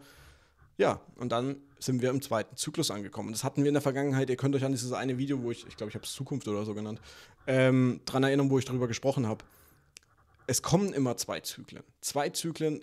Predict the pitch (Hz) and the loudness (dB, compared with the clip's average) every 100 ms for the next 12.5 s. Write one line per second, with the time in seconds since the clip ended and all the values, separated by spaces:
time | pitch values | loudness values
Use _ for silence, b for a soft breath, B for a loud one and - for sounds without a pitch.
0 | 117 120 - 127 139 139 - 170 175 127 | -6 -6 -2 0 0 -2 0 2 2 0
1 | 110 110 98 107 104 113 - 135 143 135 | -2 -6 -6 -8 -6 -6 -4 -4 -2 -2
2 | 131 113 127 127 139 131 127 123 123 - | -4 -4 -4 -4 -4 -4 -4 -2 -4 -4
3 | 131 139 131 117 - 110 98 123 123 104 | -2 0 0 -2 -4 -4 -4 -4 -6 -6
4 | 98 104 127 131 B B B _ 131 127 | -6 -4 -6 -8 B B B _ -2 6
5 | 139 143 147 143 143 131 131 127 113 127 | 6 6 2 0 2 0 0 -2 -4 -4
6 | 123 117 117 104 95 98 104 - - 98 | -6 -6 -6 -8 -10 -12 -16 -12 -10 -8
7 | - - _ - 131 131 - 139 131 123 | -10 -12 _ -2 2 2 4 6 6 4
8 | B B B - 139 151 170 156 113 151 | B B B 4 6 8 8 6 6 4
9 | 156 151 - 151 139 135 135 - 131 123 | 4 2 2 2 2 0 -2 0 -2 -2
10 | - 123 117 131 143 139 123 104 104 120 | -8 -6 0 2 2 0 -2 -4 -6 -4
11 | 127 - 123 120 - 123 117 - 156 139 | -4 0 -2 -2 -2 -4 -4 -2 0 0
12 | - 113 113 135 | -2 -4 -2 -4